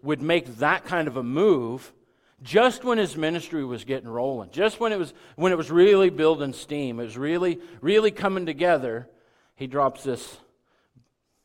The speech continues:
proverbial bomb. Probably better be careful with my language. What upstanding Jew would even associate themselves with that type?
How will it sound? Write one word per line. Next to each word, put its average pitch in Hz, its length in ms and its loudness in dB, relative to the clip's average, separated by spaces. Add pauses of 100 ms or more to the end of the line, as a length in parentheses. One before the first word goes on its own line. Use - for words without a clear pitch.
(680)
proverbial 117 540 -6
bomb. 104 480 -6 (640)
Probably 98 200 -14
better 85 200 -12
be 82 100 -20
careful 90 340 -16
with 85 140 -18
my 85 120 -18
language. 87 520 -18 (2500)
What 123 160 -4
upstanding 127 560 -8
Jew 107 220 -12
would 101 100 -10
even 101 220 -12
associate 110 640 -10
themselves 90 500 -14
with 87 160 -20
that 87 220 -20
type? 92 360 -18